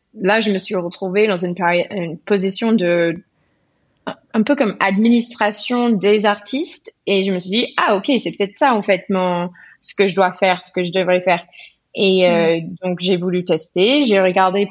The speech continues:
Speaker 1: pour terminer mes études ici à la Sorbonne. Ma mère était d'accord parce que ça coûtait six cents euros. <laughs> Donc, elle était <laughs> très contente même. Et, euh,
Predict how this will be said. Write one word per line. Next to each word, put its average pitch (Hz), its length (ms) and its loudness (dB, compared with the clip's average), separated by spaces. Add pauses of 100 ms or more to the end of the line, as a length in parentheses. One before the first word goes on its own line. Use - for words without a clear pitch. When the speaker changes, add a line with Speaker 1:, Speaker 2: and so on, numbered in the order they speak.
Speaker 1:
pour 175 200 -4 (360)
terminer 190 360 0
mes 185 200 -2
études 185 260 -10
ici 185 300 -4
à 180 40 4
la 180 100 2
Sorbonne. 180 640 0 (560)
Ma 196 180 2
mère 202 240 4
était 185 200 -4
d'accord 202 440 0
parce 185 220 -4
que - 120 -18
ça 220 160 -8
coûtait 196 360 -10
six 196 200 -10
cents 190 260 -6
euros. 190 400 2
<laughs> 247 320 0
Donc, 233 220 2 (360)
elle 233 80 2
était 226 200 0 (220)
<laughs> - 200 -8
très 285 260 0
contente 269 600 0
même. 226 460 0 (960)
Et, 208 280 4
euh, 175 680 0